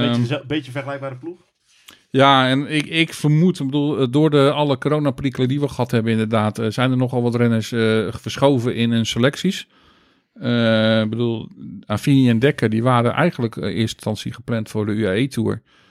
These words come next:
Speaker 1: Ja, die zijn er daar niet, dus wel, ik vermoed eerlijk gezegd dat ze, dat deze twee, eh, aan, eh, aan de Kuurne Bu-, Brussel Kuurne worden toegevoegd. Dat is een beetje mijn inschatting, maar ja,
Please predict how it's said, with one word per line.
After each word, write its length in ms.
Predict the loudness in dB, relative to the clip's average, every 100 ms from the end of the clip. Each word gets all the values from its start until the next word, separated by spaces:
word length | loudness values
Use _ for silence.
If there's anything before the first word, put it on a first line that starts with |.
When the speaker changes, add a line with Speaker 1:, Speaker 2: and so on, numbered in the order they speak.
| _ _ _ _ _
Speaker 1:
Ja, 200 | -4 0
die 100 | 2
zijn 220 | 2 4
er 160 | 2 0
daar 320 | -2 0 2
niet, 160 | 4 2
dus 140 | 0
wel, 120 | -2 0
ik 160 | 0 -2
vermoed 400 | 2 6 4 4
eerlijk 180 | 0
gezegd 320 | -2 -2 0 0
dat 120 | -4
ze, 400 | 0 2 2 0
dat 200 | -4 -2
deze 240 | 0 0 -2
twee, 380 | 0 2 2 0
eh, 40 |
aan, 280 | -2 -2 -2
eh, 360 | 0 0 -2 -4
aan 220 | -4 -4
de 60 | -2
Kuurne 280 | 0 0 0
Bu-, 220 | -2 -4 -4
Brussel 260 | -6 -6
Kuurne 260 | -4 -2 -2
worden 240 | -2 -6
toegevoegd. 520 | -4 -4 -4 -6 -6 -4
Dat 140 | -2
is 100 | 2
een 80 | 4
beetje 280 | 4 2 2
mijn 240 | 4 4
inschatting, 540 | 4 2 0 2 2
maar 120 | 4 4
ja, 240 | 2 -2